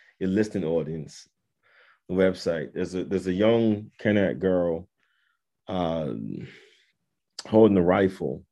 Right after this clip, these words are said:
Uh, this is right on the cusp of a major occupation of Kanaki by the French army. And so it, it speaks to the intensity of the moment.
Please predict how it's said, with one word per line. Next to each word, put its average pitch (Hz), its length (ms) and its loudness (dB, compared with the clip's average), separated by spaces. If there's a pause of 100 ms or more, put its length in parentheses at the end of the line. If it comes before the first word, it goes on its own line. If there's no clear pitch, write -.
(1300)
Uh, 90 420 2 (1120)
this 123 220 6
is 98 180 6
right 104 300 4
on 98 140 2
the 92 80 0
cusp - 500 -4
of 80 400 -2 (840)
a 92 60 -4
major 90 840 2 (460)
occupation 92 800 -2 (1160)
of 92 120 -2
Kanaki 92 460 0
by 85 180 4
the 82 80 -2
French 90 280 0
army. 95 460 -2 (920)
And 95 160 -6
so 90 200 0
it, - 300 -4
it - 160 -2
speaks - 380 0
to 101 80 0
the 95 180 4
intensity 90 640 0
of 80 120 0
the 80 60 -4
moment. 85 520 -2